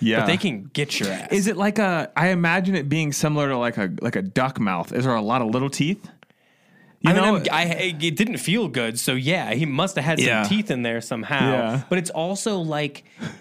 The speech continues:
Speaker 2: it's like if you, you were to put your finger between two plates and I shut it down.
Speaker 1: Yeah,
Speaker 2: You know what I
Speaker 1: yeah,
Speaker 2: mean? Like,
Speaker 1: yeah.
Speaker 2: it, it, like, it
Speaker 1: He clamped
Speaker 2: grabbed.
Speaker 1: down.
Speaker 2: Yeah,
Speaker 1: Yeah,
Speaker 2: he,
Speaker 1: yeah.
Speaker 2: he got me.
Speaker 1: <laughs>
Speaker 2: Um,
Speaker 1: Did you get in trouble?
Speaker 2: No, I think my mom was pretty much just like, "You're gonna live with that. It doesn't feel good, and that's what it
Speaker 1: And
Speaker 2: is." I
Speaker 1: that's
Speaker 2: mean, I'm
Speaker 1: what it is,
Speaker 2: sure,
Speaker 1: yeah.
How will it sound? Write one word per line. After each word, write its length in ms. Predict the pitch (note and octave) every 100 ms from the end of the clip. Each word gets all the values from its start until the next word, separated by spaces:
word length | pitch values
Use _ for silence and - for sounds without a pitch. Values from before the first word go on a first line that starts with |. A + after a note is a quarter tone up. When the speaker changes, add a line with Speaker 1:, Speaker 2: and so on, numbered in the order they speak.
| -
Speaker 2:
it's 160 | F3 E3+
like 180 | G#3 G#3+
if 120 | F3
you, 180 | E3 D#3
you 140 | F3
were 100 | F#3
to 40 | E3
put 200 | G#3+ F3+
your 60 |
finger 300 | - - G3+
between 300 | D#3+ D3+ E3+
two 120 | - C#3+ -
plates 340 | - F#3 F#3 C#3
and 80 |
I 80 | A2
shut 300 | G#2 - A#2
it 100 | A2
down. 120 | A2+
Speaker 1:
Yeah, 140 | C3 A2+
Speaker 2:
You 80 | C#3
know 60 |
what 60 | C3
I 20 |
Speaker 1:
yeah, 80 | A#2
Speaker 2:
mean? 80 | G2
Like, 140 | -
Speaker 1:
yeah. 160 | - D#3+
Speaker 2:
it, 40 |
it, 120 | D#3+
like, 200 | C#3 A2+
it 120 | C#3+ E3
Speaker 1:
He 60 |
clamped 420 | - - D3+ D#3+ B2+
Speaker 2:
grabbed. 20 |
Speaker 1:
down. 320 | A#2+ B2+ A2
Speaker 2:
Yeah, 100 | C3
Speaker 1:
Yeah, 60 | A#2+
Speaker 2:
he, 80 |
Speaker 1:
yeah. 180 | B2+ C3
Speaker 2:
he 60 | D3+
got 240 | C#3 E3+ E3+
me. 180 | A3+ G#3
Speaker 1:
<laughs> 640 | G#3 - - - - - E3+
Speaker 2:
Um, 320 | D#3+ D3 C#3
Speaker 1:
Did 60 |
you 60 | D3
get 80 | F3+
in 60 |
trouble? 440 | D#3+ C3 D3 G#3+ - - _ _ _ _ _ _ - - _ _ _ _ _
Speaker 2:
No, 200 | B3 B3+
I 80 | B3
think 120 | B3
my 80 | G#3
mom 280 | E3+ D3+ D3
was 100 | C#3+
pretty 200 | E3 D3+
much 200 | C#3+ -
just 220 | C#3+ C3
like, 160 | C3+ C3
"You're 100 | C#3
gonna 140 | C3+
live 260 | B2 B2+ B2
with 160 | B2+
that. 160 | B2+ A#2+
It 100 | A2+
doesn't 280 | B2 D3+ -
feel 340 | - D3+ B2
good, 220 | A#2 A2+
and 120 | B2 A#2+
that's 220 | B2 -
what 100 | A#2+
it 120 | A#2+
Speaker 1:
And 100 | C3+
Speaker 2:
is." 80 | B2+
I 60 | A2
Speaker 1:
that's 120 | D#3+
Speaker 2:
mean, 20 |
I'm 60 | E3
Speaker 1:
what 60 | G#2+
it 20 |
is, 60 |
Speaker 2:
sure, 200 | A2 -
Speaker 1:
yeah. 200 | A2+ G2+